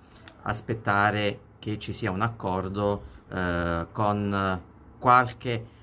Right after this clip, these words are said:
altra infrastruttura di rete in fibra ottica, ehm, perché al momento è solamente con Open Fiber. Eh, io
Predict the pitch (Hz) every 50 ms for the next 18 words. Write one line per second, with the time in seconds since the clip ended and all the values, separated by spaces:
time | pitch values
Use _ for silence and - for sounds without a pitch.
0 | - - - 117 120 117 113 - - 123 117 117 113 110 - - - 151 147 147
1 | 147 139 127 120 - - 135 117 - - 143 131 127 123 127 127 123 123 120 -
2 | - - - - - - - - - - - - - - - - - - 113 117
3 | 120 123 117 117 - - - 123 - 123 127 123 117 127 123 - 131 123 117 -
4 | 123 107 127 123 120 104 92 - - - 98 85 92 87 - - - - - -
5 | - - - 117 113 110 107 104 104 104 101 95 95 95 92 - - 156 147 165
6 | 143 127 - - - - 135 135 131 139 143 135 113 107 107 110 110 - 131 120
7 | 117 113 - 123 117 - 131 123 110 95 90 - 101 98 92 90 87 82 - 87
8 | 82 80 - - 73 - 85 90 90 90 90 87 92 - - - - - - -
9 | - - 117 110 110 107 104 101 101 98 98 98 95 95 - - - - - -
10 | - - - - - - - - - - - - - - - - - - - -
11 | - 262 269 294 294 294 294